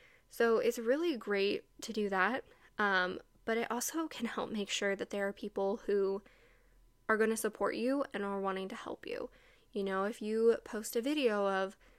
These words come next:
I'm, say you are deciding to start a ranch, you're really just diving <laughs> headfirst into it, and, you know, you start with starting to clear the property and, you know, figure things out,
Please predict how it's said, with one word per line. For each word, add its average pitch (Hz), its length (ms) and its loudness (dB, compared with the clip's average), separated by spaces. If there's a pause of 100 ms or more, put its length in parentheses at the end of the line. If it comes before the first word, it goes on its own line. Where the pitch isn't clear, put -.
(240)
I'm, 247 460 2 (880)
say 214 300 -2
you 202 240 -2
are 190 420 -2 (240)
deciding - 400 -8
to - 100 -12
start - 240 -8
a - 40 -6
ranch, 233 360 -8
you're 208 120 0
really 208 260 -2
just - 400 -10
diving 202 280 -4
<laughs> - 20 -10
headfirst 220 480 -4
into 208 240 -2
it, 196 180 -2 (680)
and, 196 600 0
you 208 140 -2
know, 190 120 -2
you 202 220 -6
start 202 360 0
with 196 360 -2 (1040)
starting 220 420 0
to 220 60 2
clear 202 260 -4
the 196 80 -6
property - 560 -6
and, - 160 -8
you 202 80 -4
know, 196 120 -4
figure 208 280 0
things 202 280 -6
out, 196 240 -2